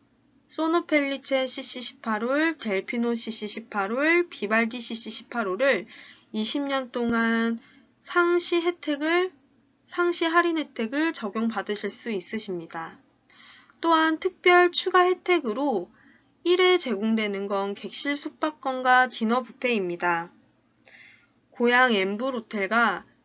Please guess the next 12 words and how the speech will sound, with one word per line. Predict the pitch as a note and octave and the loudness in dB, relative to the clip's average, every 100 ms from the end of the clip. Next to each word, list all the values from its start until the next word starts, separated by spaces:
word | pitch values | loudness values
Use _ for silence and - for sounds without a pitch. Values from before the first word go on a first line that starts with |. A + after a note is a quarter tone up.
| _ _ | _ _
여수 | F#3+ G#3 C#4+ | 0 2 0
호텔에서 | D4 D4+ E4 D4+ C#4 C4+ B3+ C4 | -2 -2 -2 0 0 2 0 0
사용 | C#4+ D4+ D#4 | 0 0 0
가능하십니다. | D4 G3 G3 A#3 A3 A3+ G#3 D#3+ E3 D#3+ - _ _ _ - - _ _ _ _ _ _ | -4 -6 -2 0 -2 -4 -6 -4 -6 -6 -10 _ _ _ -20 -20 _ _ _ _ _ _
그리고 | A3 G#3+ G#3 F#3+ C4+ E4+ - _ | -4 -4 0 0 0 -4 -10 _
매년 | G3 G#3 A3+ C4 C4+ C4+ | 0 2 4 4 4 2
제공되어지는 | C#4 A3 G#3+ A#3 A3+ G#3 G3+ F#3+ F3+ B3+ D4+ D4+ | -4 -4 -2 0 0 0 -4 -4 -2 -2 -2 -4
조식 | G#3 G3+ A3+ | -8 -8 -10
뷔페, | - - - C#4 D4+ E4+ E4 | -12 -16 -6 -2 0 0 -2
노블리안 | G3 F#3+ A3 G#3+ G#3 G3 | -4 -2 -2 0 -2 -2
라운지 | F3+ F#3 G3 G3 G3+ | -2 -4 -4 -4 -4
음료, | F3+ F3 G#3 D4 E4+ | -4 -4 -4 0 0